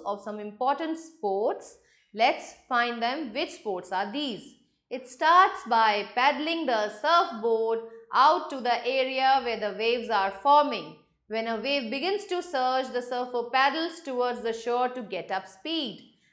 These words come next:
As the movement of the wave begins to push the surfboard towards the shore, the surfer rises into the sitting or kneeling position on the board. So, ये कौन सा है sports है?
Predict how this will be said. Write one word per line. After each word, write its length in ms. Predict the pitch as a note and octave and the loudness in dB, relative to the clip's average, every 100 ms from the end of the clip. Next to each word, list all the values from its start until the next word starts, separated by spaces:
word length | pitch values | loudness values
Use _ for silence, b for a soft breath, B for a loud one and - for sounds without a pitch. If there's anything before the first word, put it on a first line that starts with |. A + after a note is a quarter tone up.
| _ | _
As 260 | G#3 G#3+ G3 | -2 -2 -2
the 140 | A3+ | -4
movement 420 | A3 B3+ E4 G#4 F#4+ | -4 -4 -2 0 2
of 180 | D#4 | 4
the 100 | B3+ | 2
wave 420 | C#4 C4 C4 A#3 G3 | 0 0 -2 -4 -6
begins 480 | A#3+ B3 B3 B3 | -2 0 0 -2
to 120 | - A#3+ | -8 -10
push 280 | A#3+ F4+ | -6 -6
the 160 | - C#4 | -2 -2
surfboard 640 | C#4 A3+ G3 F#3+ G#3 G#3+ | 0 -2 -2 -2 -2 -2
towards 380 | G#3+ G#3+ G#3+ G#3+ | -4 -4 -4 -4
the 100 | G#3+ | -8
shore, 560 | G3 - F#3+ G3 D#4+ - B B B | -8 -8 -6 -4 -4 -6 B B B
the 120 | A3+ | -6
surfer 500 | A3 C#4+ D#4 D#4 D#4 | 2 2 4 4 4
rises 480 | C#4 C4 C#4 D4+ D4+ | 6 6 6 2 -2
into 240 | C#4 B3 | -4 -4
the 140 | B3 A#3 | -4 -4
sitting 480 | A3+ C#4 D4+ D#4+ D4+ | -4 -8 -6 -8 -4
or 280 | G#3 G#3+ G#3+ | 0 2 0
kneeling 420 | A3+ C#4 E4+ E4+ | -2 -4 -4 -4
position 560 | B3+ G#3 G#3 - B3+ D4 | -6 -6 -6 -6 -10 -8
on 240 | - F#3 F3 | -8 -10 -6
the 140 | F#3+ | -6
board. 400 | G#3+ D4 D#4 F3 - B B | 0 2 4 2 -4 B B
So, 120 | - | -14
ये 180 | A3 A3 A3+ | -10 -10 -4
कौन 240 | B3 D4 | -2 0
सा 120 | D#4+ D#4+ | 0 2
है 120 | D#4+ E4 | 0 -2
sports 340 | D4 D4 D4+ | 0 0 2
है? 220 | D#4+ D#4+ | 4 6